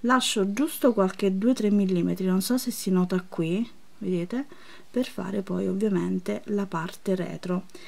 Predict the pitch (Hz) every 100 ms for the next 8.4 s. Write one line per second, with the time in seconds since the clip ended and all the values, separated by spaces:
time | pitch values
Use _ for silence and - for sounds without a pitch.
0 | - - 311 220 175 233 214 220 285 -
1 | 180 214 170 170 - 220 202 185 175 -
2 | 170 - - 180 - - - - 226 214
3 | 294 302 175 185 190 190 180 180 185 185
4 | 180 170 - 185 180 160 175 180 180 180
5 | - - - - - - - - - -
6 | - - - - - - 202 185 - -
7 | - 202 190 190 196 - 202 185 180 196
8 | 196 240 - 359